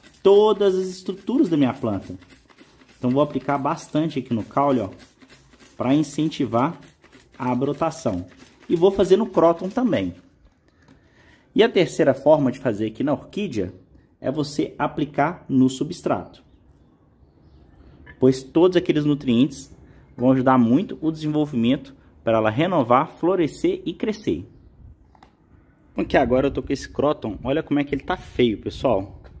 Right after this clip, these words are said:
Esse aqui é ataque de pragas, tá? E ele ficou na sombra. Cróton não é planta de sombra, não. O que eu vou fazer? Eu vou aplicar apenas nessa rama aqui, ó.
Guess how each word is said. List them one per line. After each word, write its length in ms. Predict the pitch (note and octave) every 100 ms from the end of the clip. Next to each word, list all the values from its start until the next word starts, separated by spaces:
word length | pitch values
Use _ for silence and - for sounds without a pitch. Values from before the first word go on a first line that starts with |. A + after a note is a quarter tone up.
| - - - - -
Esse 160 | - -
aqui 160 | - C3+
é 20 |
ataque 340 | C3 C#3 C3+
de 120 | C#3
pragas, 500 | - - A2+ A2+ G#2
tá? 140 | - C#3
E 80 | B2+
ele 100 | A#2+
ficou 220 | - C3+
na 100 | F3+
sombra. 500 | - - A#2+ G#2+ G2+ -
Cróton 380 | - A2+ B2+ B2
não 180 | G#2 B2
é 60 |
planta 320 | C#3+ B2 B2 C#3+
de 80 |
sombra, 360 | - - C#3+ D3
não. 180 | C3+ F#2
O 40 | F#2+ - _ _ _
que 120 | _
eu 20 | C#3+
vou 80 |
fazer? 420 | C#3+ B2+ G2+ F2+ F2+ -
Eu 60 | -
vou 100 | B2
aplicar 440 | - - - D3+
apenas 460 | - C3 D3 E3+ D3
nessa 340 | C#3 C#3+ -
rama 220 | D#3+ D3+ E3+
aqui, 180 | -
ó. 80 | A2